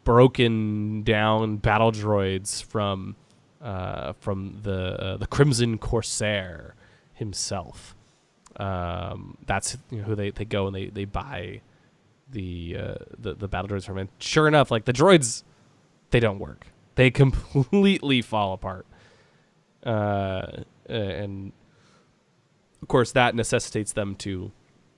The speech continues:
to hire someone like Niku to repair them. Thankfully, a-, as we find out later, um, Doza, I guess, has been, this was all part of Doza's plan, and he sent Niku in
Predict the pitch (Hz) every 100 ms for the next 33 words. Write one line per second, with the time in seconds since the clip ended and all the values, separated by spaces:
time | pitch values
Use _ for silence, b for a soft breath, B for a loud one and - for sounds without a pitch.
0 | _ _ _ _ _ - - 120 - 127
1 | 113 101 92 92 _ _ _ - - 104
2 | 98 95 92 95 - _ - 151 196 98
3 | 98 123 147 _ _ _ _ - - 101
4 | - 165 135 92 131 _ _ _ _ _
5 | - 208 220 131 110 98 101 110 - 123
6 | 127 - 147 131 110 135 120 104 101 -
7 | 104 101 98 98 - - _ _ - 113
8 | 143 160 139 131 110 113 113 - 113 117
9 | 104 101 - _ _ _ _ 127 123 123
10 | 120 123 110 110 104 101 - 107 104 104
11 | 101 - - 101 107 - 117 123 123 120
12 | 123 127 147